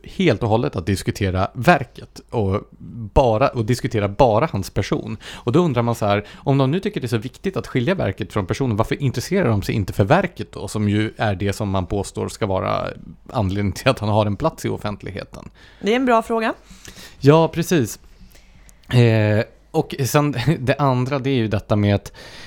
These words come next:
Speaker 1: eh, den här Grammisgalan, det är ju en sån här gala som man betalar sig inför. Alltså, det är ju precis som Augustpriset, det vill säga förlagen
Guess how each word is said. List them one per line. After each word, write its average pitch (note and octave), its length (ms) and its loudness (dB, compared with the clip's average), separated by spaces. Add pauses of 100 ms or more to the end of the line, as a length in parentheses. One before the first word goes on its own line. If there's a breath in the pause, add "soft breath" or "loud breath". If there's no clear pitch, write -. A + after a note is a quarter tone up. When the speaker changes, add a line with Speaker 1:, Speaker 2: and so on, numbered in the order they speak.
(180 loud breath)
Speaker 1:
eh, F#2+ 400 6
den A2+ 200 2
här G2+ 260 4 (140)
Grammisgalan, A2+ 800 2
det A#2+ 60 2
är B2+ 40 2
ju B2 180 4
en A#2+ 100 2
sån A#2+ 160 -4
här G2 120 0
gala G2 300 2
som G#2 180 0
man G2 380 2
betalar A#2+ 540 2
sig F#2+ 480 -4
inför. F#2 760 -6
Alltså, A2 460 4
det A2+ 340 -2
är C3 40 2
ju C3 60 0
precis A#2+ 320 -2
som A2 260 0
Augustpriset, B2 960 2
det A#2 80 -2
vill G#2+ 100 -8
säga G#2 200 -2
förlagen A#2 760 2